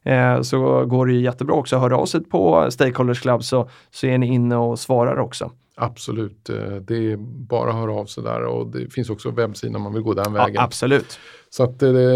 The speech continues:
Speaker 2: vi svarar gladeligen på alla frågor. Vi finns ju till där för, för er helt
Speaker 1: Mm.
Speaker 2: enkelt som är där ute och, ja,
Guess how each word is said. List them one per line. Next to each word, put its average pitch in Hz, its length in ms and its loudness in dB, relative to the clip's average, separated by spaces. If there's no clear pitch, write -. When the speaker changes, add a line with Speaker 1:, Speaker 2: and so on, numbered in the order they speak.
Speaker 2:
vi 147 320 -6
svarar 131 360 0
gladeligen 127 600 -4
på 127 100 -6
alla 110 240 -6
frågor. 113 360 -4
Vi 110 140 -4
finns 123 340 -8
ju 127 60 -6
till 120 380 -4
där 110 260 -4
för, 113 460 -12
för - 400 -14
er 127 320 -10
helt 120 160 -12
Speaker 1:
Mm. 135 100 2
Speaker 2:
enkelt - 220 -6
som 110 120 -12
är 120 140 -4
där 78 160 -10
ute - 380 -12
och, 117 440 -12
ja, 165 180 -8